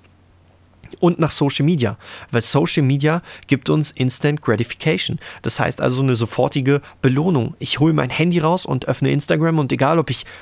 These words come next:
nur rein Content poste oder ob ich Content konsumiere, äh, ja, äh, ich sehe immer die Bestätigung, wenn ich Content selber mache, sehe ich, oh, so und so viele Leute haben meine Story angeguckt,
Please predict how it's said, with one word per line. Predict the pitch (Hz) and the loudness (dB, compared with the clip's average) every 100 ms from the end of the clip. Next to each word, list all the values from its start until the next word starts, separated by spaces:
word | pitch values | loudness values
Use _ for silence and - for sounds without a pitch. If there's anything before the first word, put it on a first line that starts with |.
| - | -2
nur | 127 139 120 | 2 4 4
rein | 127 123 | 2 0
Content | - 120 120 110 - | 0 -2 0 -2 0
poste | 143 165 - 135 | 0 0 -2 0
oder | 143 151 | 2 2
ob | 127 | 0
ich | 135 - | -4 -2
Content | 131 127 131 | -2 0 -2
konsumiere, | - 131 110 113 180 123 107 104 - _ _ _ _ _ _ | 0 -2 2 4 4 4 0 -2 -10 _ _ _ _ _ _
äh, | 127 110 104 101 - _ 196 | 0 2 0 -2 -12 _ -2
ja, | 131 117 - - - - | 0 0 -4 -18 -14 0
äh, | 123 123 123 - - - - - | 2 4 0 -4 -12 -14 -16 -8
ich | 156 | -4
sehe | - 147 180 | 2 2 2
immer | 170 185 | 2 2
die | 151 | 2
Bestätigung, | 143 - 175 - 117 107 | -2 0 -2 0 -2 -2
wenn | 107 | -4
ich | - - | -8 -4
Content | 147 147 139 | -4 0 0
selber | 123 113 107 | 0 0 2
mache, | 151 - 139 135 | 0 2 2 2
sehe | 120 | -2
ich, | - | -2
oh, | 151 147 135 - - | 0 0 -2 -10 -4
so | 135 | -2
und | 131 | 0
so | 131 | 0
viele | 135 | 2
Leute | 131 131 | 2 2
haben | 127 | 0
meine | 127 120 | 0 0
Story | - 143 143 | 2 2 2
angeguckt, | 131 117 123 | 0 0 -4